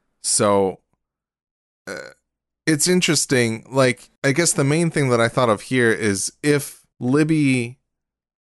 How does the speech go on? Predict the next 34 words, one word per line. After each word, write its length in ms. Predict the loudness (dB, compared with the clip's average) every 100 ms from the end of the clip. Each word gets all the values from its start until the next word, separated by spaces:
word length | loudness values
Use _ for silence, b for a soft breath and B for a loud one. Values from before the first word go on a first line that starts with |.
| -14 -12
did 560 | -2 0 2 -2 -10 0
this 360 | 2 2 0 -2
to 220 | 0 0
the 120 | 0
Knapp 420 | 0 0 0 -2
child, 640 | -6 -2 0 -2 -4 -8 -12
why 300 | -2 0 2
would 160 | 0
she 260 | 0 -2 -2
volunteer 840 | 0 2 2 0 -2 -2 2 2
the 180 | 0 -4
information? 960 | -4 -6 -8 -6 -4 -4 -6 -6 -10 -16 _ _
Why 220 | -4 0
would 100 | 0
she 140 | -2 -4
get 260 | -2 0
that 220 | 0 -4 -4
file? 500 | -6 -4 -10 -14 -20 _ -6
And 360 | -2 -2 -6 -14 _ _
maybe 300 | -2 0 0
she 240 | 0 0 0
knew 400 | 2 2 2 2
that 180 | 2 0
it 80 |
wouldn't 300 | 0 0 0
say 240 | -2 0 0
much 360 | 0 -2 -6
because 400 | -8 -4 -2 0
she's 380 | 0 -2 -4 -6
good 240 | -2 -2 -2
at 100 | -2
what 140 | -6
she 160 | -6 -6
does. 580 | 0 2 2 -2 -8